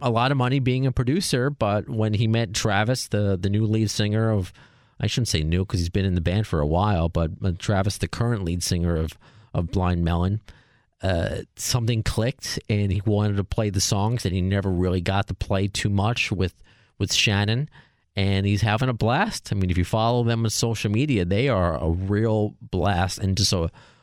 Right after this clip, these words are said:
a great band to, to follow. Again, not just musically, but as people.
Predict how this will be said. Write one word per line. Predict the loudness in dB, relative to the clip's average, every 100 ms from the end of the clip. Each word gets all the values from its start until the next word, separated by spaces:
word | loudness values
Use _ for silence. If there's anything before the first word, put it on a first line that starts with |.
| _
a | -6
great | -2 0 0 -2 0
band | 2 2 0 -2
to, | 0 0 0
to | -4
follow. | -4 0 0 2 2 0 -4 -18 _ _
Again, | -2 0 0 0
not | 2 0
just | 0 0
musically, | 2 2 0 0 -4
but | -2 0 0 -2 -8 _ _ -4
as | -2
people. | 0 0 -2 -8